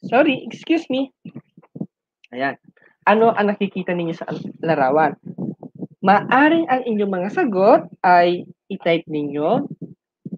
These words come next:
Kung kayo ay hindi pa masyadong gabay sa paghawak ng cellphone,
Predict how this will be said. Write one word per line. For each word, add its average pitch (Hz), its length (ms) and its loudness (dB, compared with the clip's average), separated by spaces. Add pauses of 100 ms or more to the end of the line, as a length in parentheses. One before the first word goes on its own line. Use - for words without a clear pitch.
(100)
Kung 196 320 0
kayo 185 480 2
ay 147 720 0 (720)
hindi 185 320 -2
pa 190 160 -6
masyadong 170 640 0
gabay 170 480 2
sa - 160 -6
paghawak 254 960 4
ng 175 240 -6
cellphone, 143 640 0